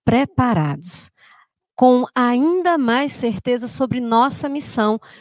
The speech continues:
e nossos passos ainda mais firmes, mais plurais,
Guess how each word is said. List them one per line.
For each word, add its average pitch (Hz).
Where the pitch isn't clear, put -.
e 254
nossos 254
passos 254
ainda 262
mais 277
firmes, 196
mais 196
plurais, 165